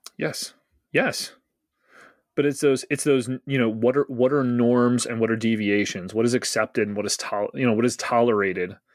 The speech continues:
and what is rejected? And I just decided, n-, you know, I don't want my cowork-, I reject my coworkers looking over their shoulder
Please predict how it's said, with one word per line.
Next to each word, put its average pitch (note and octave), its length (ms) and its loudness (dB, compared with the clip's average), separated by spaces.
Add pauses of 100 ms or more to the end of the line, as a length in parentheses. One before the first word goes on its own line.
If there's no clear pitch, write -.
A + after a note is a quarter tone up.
(520)
and A#2 180 0
what A2+ 160 4
is A2 260 2
rejected? F#2 680 -8 (800)
And A#2+ 100 0
I A#2 140 4
just A#2 240 0
decided, G2+ 640 0 (400)
n-, A2+ 180 -8 (220)
you A#2 100 -2
know, A2 400 2
I A#2 80 2
don't B2 160 0
want B2+ 160 -2
my A#2+ 80 -4
cowork-, G#2+ 400 -4
I A2 80 0
reject A#2 680 0 (340)
my G2 140 -10
coworkers G2 580 -6 (880)
looking A#2+ 220 0
over G#2+ 140 2
their G#2 120 0
shoulder G2+ 460 -6